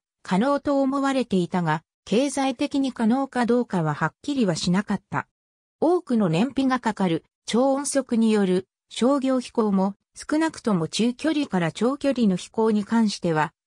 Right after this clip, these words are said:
採算が取れるように思われた。より直接的には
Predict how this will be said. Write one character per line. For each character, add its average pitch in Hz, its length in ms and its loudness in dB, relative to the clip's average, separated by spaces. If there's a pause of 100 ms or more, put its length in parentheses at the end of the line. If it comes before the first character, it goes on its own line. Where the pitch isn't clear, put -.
(120)
採 247 220 0
算 285 260 -4
が 269 140 -4
取 240 180 0
れ 311 60 2
る 294 140 -2
よ 208 160 0
う 170 60 0
に 156 120 0
思 147 260 -2
わ 196 120 2
れ 175 100 -2
た。 - 240 -6 (500)
よ 190 140 2
り 269 200 0
直 262 180 -2
接 - 320 -6
的 277 260 -4
に 262 140 2
は 170 220 2